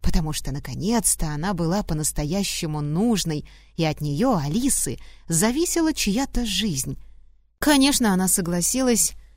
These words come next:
слишком быстро, как моментально поняла по презрительному взгляду Сони. "Ничего личного", сразу перешла к делу Соня. "Это бизнес. Вот задаток. Теперь обсудим детали. Во-первых, никаких опозданий".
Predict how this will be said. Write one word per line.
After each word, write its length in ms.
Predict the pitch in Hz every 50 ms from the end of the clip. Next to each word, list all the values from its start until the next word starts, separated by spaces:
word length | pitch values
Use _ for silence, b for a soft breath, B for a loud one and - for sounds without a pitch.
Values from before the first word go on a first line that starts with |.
| - _ _ _
слишком 460 | - - 415 392 - - - 381 349
быстро, 420 | 226 185 165 - - - 185 180 180 - - -
как 220 | - 233 214 -
моментально 680 | 214 208 208 202 208 202 196 - 202 190 180 180 180
поняла 500 | 170 - 190 190 190 196 196 202 220 240
по 160 | - - 202 185
презрительному 920 | - - 185 190 170 160 180 202 208 - - 202 190 180 180 175 175 170
взгляду 500 | 156 160 151 - 180 196 190 175 190 196
Сони. 500 | - - - 151 135 139 131 131 135 - - - - - _ _ _ _ _ _ _ _ _ _ _ _ _ _ -
"Ничего 420 | 320 302 285 277 - - 294 262 285
личного", 500 | 262 233 175 - - 196 180 180 180 180 b b b b b b b b
сразу 380 | - - - 220 190 175 156 170
перешла 440 | - - - 170 - - 165 170 160
к 80 | 143
делу 240 | 143 160 165 156 165
Соня. 420 | - - - 165 160 160 165 156 b b b b b b b -
"Это 200 | 440 415 427 403
бизнес. 440 | 392 403 415 - 185 165 - - - - - - - - - -
Вот 200 | - 453 427 285
задаток. 460 | 285 247 214 226 240 - 254 - - b b b b b b b b -
Теперь 300 | - 392 381 415 415 349
обсудим 380 | 262 - - 285 262 247 226
детали. 460 | 208 202 196 180 180 175 170 175 185 b b b b b b b b -
Во-первых, 720 | 277 277 269 277 269 - 277 294 311 320 339 370 359 -
никаких 520 | 349 330 285 269 277 269 - 277 269 -
опозданий". 760 | 277 277 - 262 254 226 175 190 180 180 175 175 180 180 -